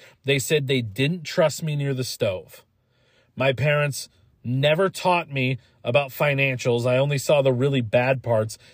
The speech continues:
and really negative parts. Uh, this fucking lady just drove by with a fucking flashlight,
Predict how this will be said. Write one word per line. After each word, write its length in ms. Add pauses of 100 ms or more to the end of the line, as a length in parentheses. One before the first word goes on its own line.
(120)
and 140
really 200
negative 440
parts. 480 (420)
Uh, 560 (960)
this 240
fucking 360
lady 260
just 200
drove 400
by 240
with 120
a 60
fucking 560
flashlight, 640